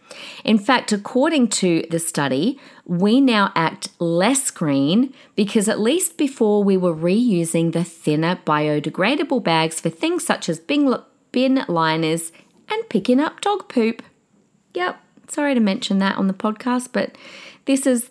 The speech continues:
this is the reality, guys. But you won't hear the supermarkets talk about that study. In fact, we've really heard no more from the supermarkets, the government, or anyone. They just put the ban into place,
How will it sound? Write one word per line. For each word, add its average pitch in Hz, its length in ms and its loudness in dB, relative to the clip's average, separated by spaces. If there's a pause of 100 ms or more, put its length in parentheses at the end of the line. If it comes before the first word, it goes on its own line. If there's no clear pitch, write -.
this 262 200 0
is 269 140 2
the 220 140 -2
reality, 180 520 2
guys. 147 540 -2 (680)
But 233 220 0
you 262 140 2
won't 277 280 2
hear 262 160 2
the 240 100 -2
supermarkets 190 1080 0
talk 190 280 -2
about 160 320 -2
that 175 200 -2
study. - 460 -6 (400)
In 220 140 2
fact, - 320 -2
we've 226 180 0
really 277 360 0
heard 190 340 2
no 165 400 0
more 180 300 0
from 165 180 -4
the 160 60 -4
supermarkets, 160 800 -4
the 147 80 -4
government, 160 500 -2
or 147 140 -2
anyone. 160 420 0
They 139 160 -2
just - 320 -8
put - 200 -6
the 269 60 0
ban 247 380 2
into 247 240 2
place, 165 480 -2